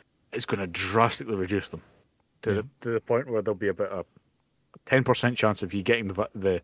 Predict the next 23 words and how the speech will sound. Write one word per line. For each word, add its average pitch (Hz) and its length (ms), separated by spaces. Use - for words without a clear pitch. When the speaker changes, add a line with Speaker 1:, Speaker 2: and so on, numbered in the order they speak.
Speaker 1:
the 110 80
virus. 90 440
Speaker 2:
Yeah, - 140
and 165 160
Speaker 1:
Which 131 180
Speaker 2:
reduces 98 200
Speaker 1:
is 95 100
Speaker 2:
the 120 120
Speaker 1:
much, 135 280
Speaker 2:
impact - 60
Speaker 1:
much 123 200
Speaker 2:
of 120 60
the 117 80
virus 110 200
Speaker 1:
lower 92 60
Speaker 2:
while 110 180
it's 101 120
there. 95 240
Speaker 1:
than 104 160
it 120 60
used 104 180
to 104 60
be. 87 180